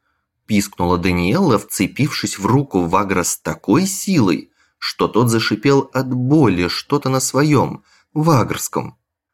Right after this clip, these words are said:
Но Даниэла этого даже не заметила. Во все глаза она уставилась в центр залы, туда, где прямо сейчас вместе с Эридой, как ни в чём не бывало, вальсировал лис.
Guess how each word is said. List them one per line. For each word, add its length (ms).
Но 280
Даниэла 680
этого 340
даже 320
не 140
заметила. 720
Во 160
все 280
глаза 680
она 300
уставилась 640
в 120
центр 420
залы, 640
туда, 600
где 300
прямо 320
сейчас 600
вместе 440
с 300
Эридой, 640
как 280
ни 100
в 100
чём 320
не 80
бывало, 800
вальсировал 920
лис. 520